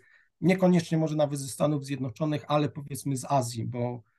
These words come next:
bo o tym, o czym się może głośno nie mówi, no to jest fakt tego, że, e, te nasze problemy europejskie,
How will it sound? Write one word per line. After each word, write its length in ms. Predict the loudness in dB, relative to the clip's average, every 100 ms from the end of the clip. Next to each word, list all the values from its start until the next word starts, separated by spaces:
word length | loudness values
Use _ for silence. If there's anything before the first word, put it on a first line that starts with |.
| _ _ _ -2
bo 180 | 0
o 100 | 0
tym, 260 | 0 0 0 -2
o 80 |
czym 180 | -2 -2
się 140 | 0 -2
może 260 | 0 -4
głośno 380 | -2 -4 -2 0
nie 140 | 2
mówi, 480 | 4 4 2 0 0
no 180 | -4 -6
to 140 | -4 -2
jest 300 | -2 -6 -6
fakt 360 | -6 -6 _
tego, 320 | -4 -2 -2
że, 420 | -2 -2 0 -2 -4 _ _ _ _ -4
e, 640 | 0 2 2 2 -2 -6 -12 _
te 140 | 2 6
nasze 300 | 4 4 -2
problemy 560 | 0 0 2 2 2
europejskie, 960 | 0 0 0 0 0 -2 -4 0 2